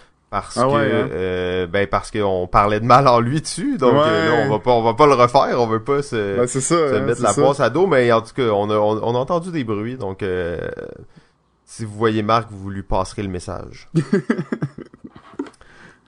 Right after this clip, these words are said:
Speaker 1: Euh, bon, ben, je pense que ça fait le tour de notre actualité. C'est un, un épisode ultra, ultra dense parce que l'épisode onze était, euh,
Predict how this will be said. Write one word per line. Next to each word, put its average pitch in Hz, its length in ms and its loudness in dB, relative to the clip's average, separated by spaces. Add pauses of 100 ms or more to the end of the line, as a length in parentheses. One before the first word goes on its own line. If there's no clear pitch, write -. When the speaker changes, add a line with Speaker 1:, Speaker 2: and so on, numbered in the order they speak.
Speaker 1:
Euh, 101 280 2
bon, 170 180 0
ben, 147 80 0
je - 60 -8
pense - 140 -2
que - 60 -8
ça 185 100 -4
fait 147 120 0
le 120 80 -4
tour 185 180 -2
de 139 80 0
notre 123 160 0
actualité. 117 500 -4
C'est - 240 -8
un, 101 380 -2 (240)
un 107 100 -6
épisode 139 320 -6
ultra, 165 400 -8
ultra 135 380 -4
dense 151 500 -2
parce - 240 -8
que 101 300 -2
l'épisode 95 400 -6
onze 117 320 -6
était, 117 440 -8
euh, 87 380 -6